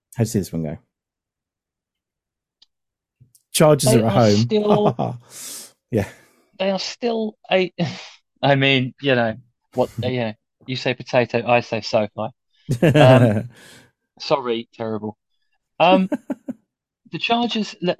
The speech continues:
Speaker 2: it's wonderful that they've clinched.
Speaker 1: Hmm.
Speaker 2: Very pleased for them. And, you know, it's brilliant for Justin Herbert and, and all of that. And having Mike Williams back and Keenan Allen back has been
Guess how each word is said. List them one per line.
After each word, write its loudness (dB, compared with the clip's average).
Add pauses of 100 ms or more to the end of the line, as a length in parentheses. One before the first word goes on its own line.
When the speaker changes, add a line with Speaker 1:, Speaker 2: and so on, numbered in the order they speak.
(540)
Speaker 2:
it's -14
wonderful 0
that -14
they've -6
clinched. -8 (340)
Speaker 1:
Hmm. -4 (840)
Speaker 2:
Very 2
pleased -4
for -6
them. -10 (1120)
And, 0 (1600)
you -10
know, -6 (380)
it's -8 (120)
brilliant 2
for -16
Justin -6
Herbert -6 (120)
and, -8
and -10
all -6
of -18
that. -8
And -12
having -2
Mike -2
Williams -4
back -4
and -10
Keenan -2
Allen -2
back -4
has -14
been -8